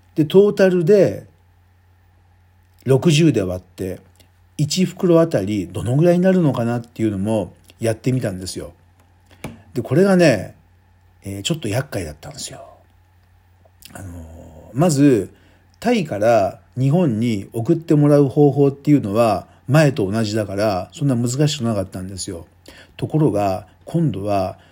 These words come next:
製造工程表と成分表の二つの書類を、まあ、タイからもらわなきゃいけなかったんですね。で、これがね、あ、意外とこれが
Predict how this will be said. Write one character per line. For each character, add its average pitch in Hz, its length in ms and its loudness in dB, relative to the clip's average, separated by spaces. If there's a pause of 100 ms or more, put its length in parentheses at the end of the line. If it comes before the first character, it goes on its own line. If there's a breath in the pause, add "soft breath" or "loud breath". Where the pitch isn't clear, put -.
(160 soft breath)
製 165 420 -2
造 160 400 0
工 156 320 0
程 151 160 -8 (320)
表 127 300 0
と 147 480 2 (280)
成 151 440 2
分 156 320 4
表 147 220 0 (280)
の 147 400 2 (340 soft breath)
二 190 280 0
つ 190 160 -2
の 117 260 0
書 117 200 -2
類 117 280 0
を、 127 400 4 (600)
ま 117 100 -6
あ、 - 20 -8
タ 147 140 -2
イ 127 100 2
か 107 80 -6
ら 90 100 -6
も 101 120 -6
ら 120 100 0
わ 120 40 -2
な 120 100 -4
き - 60 -14
ゃ - 40 -12
い - 40 -18
け 117 260 -8
な 123 80 2
か 98 80 0
っ 85 40 -10
た 80 100 -14
ん - 40 -14
で 92 40 -14
す 143 100 -6
ね。 147 260 2 (680)
で、 151 80 -2
こ 143 120 -2
れ 139 100 2
が 127 140 -2
ね、 101 420 -6 (1040 soft breath)
あ、 151 80 4
意 143 120 6
外 240 260 6
と 240 120 0
こ 214 100 6
れ 220 120 6
が 202 420 4